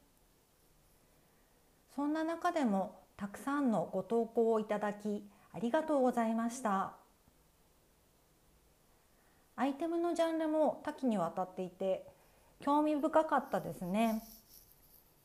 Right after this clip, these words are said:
私もいろいろ欲しくなってしまいました。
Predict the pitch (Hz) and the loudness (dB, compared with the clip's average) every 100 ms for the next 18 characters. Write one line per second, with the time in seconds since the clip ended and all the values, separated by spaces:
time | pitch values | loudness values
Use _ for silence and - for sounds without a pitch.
0 | _ _ _ _ - - - 233 262 262 | _ _ _ _ -20 -10 -6 -2 2 4
1 | 262 - 220 240 277 285 277 - - 302 | 4 2 0 2 4 4 0 -6 -2 0
2 | 277 269 226 202 202 202 208 202 196 - | 0 -2 -4 -2 0 0 -2 0 0 -2